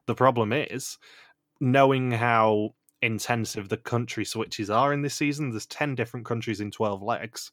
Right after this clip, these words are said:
there's gonna be a lot of travel involved. And arguably, they're probably not gonna be booking too many of their own flights 'cause this is modern Amazing Race. But I think for a team who aren't that used to traveling, it's gonna be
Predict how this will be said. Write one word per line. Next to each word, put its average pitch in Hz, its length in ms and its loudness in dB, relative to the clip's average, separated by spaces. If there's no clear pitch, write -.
there's 127 300 2
gonna 127 160 2
be 117 80 2
a 110 80 2
lot 110 320 2
of - 80 -10
travel 101 300 0
involved. 90 420 -10
And 113 280 -2
arguably, 139 460 4
they're 120 80 2
probably 113 260 2
not 107 160 -2
gonna 107 140 -4
be 98 80 -6
booking 98 300 -8
too 190 200 0
many 110 200 0
of 98 40 0
their 101 180 0
own 101 80 -2
flights 107 320 -2
'cause 95 200 -2
this 95 220 -4
is 98 120 -4
modern 101 320 -4
Amazing 101 340 -6
Race. 135 380 -4
But 131 160 4
I 120 120 6
think 113 360 -4
for 135 140 2
a 127 40 0
team 165 280 2
who 143 180 2
aren't 123 400 0
that 123 340 0
used 127 260 -4
to 127 60 -6
traveling, 139 640 -2
it's 113 200 -8
gonna 107 160 -4
be 101 260 -6